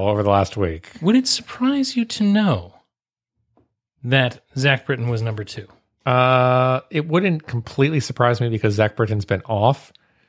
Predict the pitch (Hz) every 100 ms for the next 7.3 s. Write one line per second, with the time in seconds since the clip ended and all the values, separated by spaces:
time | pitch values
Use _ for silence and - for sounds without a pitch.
0 | _ _ _ _ _ 127 135 143 151 139
1 | 151 170 - 147 117 139 127 101 98 -
2 | 98 92 - _ _ - 117 147 131 127
3 | 120 110 110 95 104 101 123 - 117 113
4 | 101 107 101 101 98 98 98 104 113 117
5 | 120 120 _ _ _ _ 156 156 165 135
6 | - - - - - 139 135 123 87 90
7 | 104 131